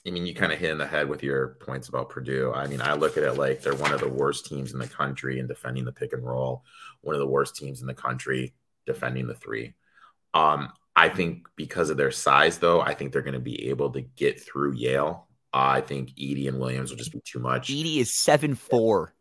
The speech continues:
Speaker 1: Yeah, he's just
Speaker 2: <laughs> He's just a monster.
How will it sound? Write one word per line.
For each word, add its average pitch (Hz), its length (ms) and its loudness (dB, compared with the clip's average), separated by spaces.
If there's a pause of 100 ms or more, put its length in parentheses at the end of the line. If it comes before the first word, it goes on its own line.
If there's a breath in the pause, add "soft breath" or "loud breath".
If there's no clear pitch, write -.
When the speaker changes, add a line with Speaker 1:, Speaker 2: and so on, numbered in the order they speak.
(140)
Speaker 1:
Yeah, 60 220 -2
he's 76 220 -6
just - 160 -4
Speaker 2:
<laughs> - 340 4
He's 208 80 0
just - 200 -2
a 123 180 0
monster. 131 720 4